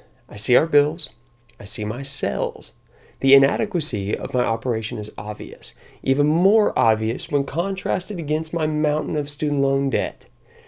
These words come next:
To look past these facts is a disrespect to my own education. <laughs>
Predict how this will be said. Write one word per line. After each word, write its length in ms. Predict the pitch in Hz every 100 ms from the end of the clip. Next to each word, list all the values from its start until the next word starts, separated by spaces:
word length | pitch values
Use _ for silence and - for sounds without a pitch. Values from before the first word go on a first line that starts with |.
| -
To 100 | -
look 180 | 101 120
past 280 | 151 185 -
these 160 | - -
facts 440 | 101 104 131 - -
is 140 | 117
a 80 | 131
disrespect 840 | 123 131 131 - 139 - 113 131 -
to 80 |
my 180 | 120 110
own 280 | - 110 113
education. 1000 | 107 107 101 107 - 110 104 - -
<laughs> 40 | 127